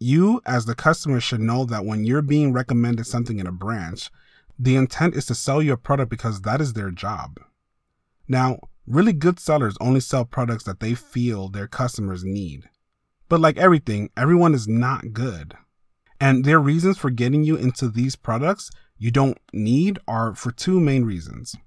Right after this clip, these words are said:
Either because they are not hitting their goals, which most employees have, and they could lose their jobs if they don't hit their goals. So by any means necessary, they feel they have to sell you products you don't need to keep their jobs. It's either you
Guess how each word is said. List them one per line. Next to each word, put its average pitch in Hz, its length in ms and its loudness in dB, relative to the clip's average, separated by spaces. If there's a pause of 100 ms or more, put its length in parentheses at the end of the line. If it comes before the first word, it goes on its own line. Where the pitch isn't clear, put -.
(360)
Either 147 200 2
because 139 320 0
they 127 100 0
are 139 120 4
not 143 280 2
hitting 165 240 2
their 156 160 0
goals, 104 560 -6
which 123 240 -2
most 131 260 0
employees 160 460 0
have, 90 420 -8 (300)
and 127 160 4
they 139 100 4
could 143 200 0
lose 147 300 4
their 139 140 0
jobs 113 380 -2
if 95 100 -6
they 101 120 -6
don't 95 160 -6
hit 160 160 -4
their 90 160 -8
goals. 85 580 -12 (420)
So - 200 0
by 120 180 4
any 147 260 4
means 151 280 4
necessary, 101 640 -4
they 113 160 -6
feel 143 240 -2
they 127 80 -2
have 123 160 -2
to - 100 -14
sell 127 260 -4
you 135 140 0
products 120 500 -8
you 120 200 -2
don't 117 340 -4
need 113 340 -4 (280)
to - 100 -12
keep 131 220 -6
their 107 260 -6
jobs. - 540 -10 (480)
It's 120 160 -8
either 123 180 0
you 123 460 0